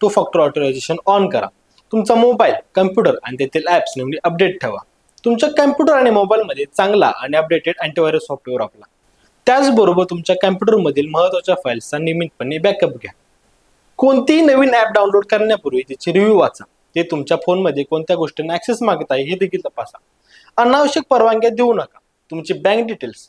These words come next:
पासवर्ड किंवा इतर खाजगी माहिती कोणालाही ऑनलाइन देऊ नका. ऑनलाइन जग खूप उपयोगी आहे, पण तिथे अनेक धोके दडलेले आहेत. फिशिंग, मालवेअर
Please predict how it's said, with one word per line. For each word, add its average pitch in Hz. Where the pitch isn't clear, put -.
पासवर्ड 160
किंवा 139
इतर 147
खाजगी 143
माहिती 131
कोणालाही 139
ऑनलाइन 139
देऊ 196
नका. 117
ऑनलाइन 254
जग 220
खूप 226
उपयोगी 175
आहे, 113
पण 131
तिथे 147
अनेक 143
धोके 160
दडलेले 131
आहेत. 104
फिशिंग, 226
मालवेअर 175